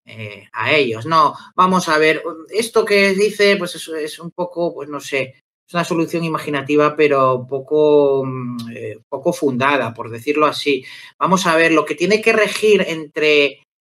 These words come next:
la re-, la relación entre el representante y el representado es la, una relación de lealtad, de confianza absoluta. Eh, n-, nota que, eh, o quiero hacer notar que es,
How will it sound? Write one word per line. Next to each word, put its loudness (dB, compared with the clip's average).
la 0
re-, 0
la 0
relación 2
entre -2
el 2
representante -2
y 4
el 4
representado 0
es -6
la, 0
una -4
relación -4
de 0
lealtad, -2
de 2
confianza -2
absoluta. -6
Eh, -14
n-, -10
nota 2
que, 0
eh, -4
o -6
quiero 0
hacer -4
notar 0
que 2
es, -6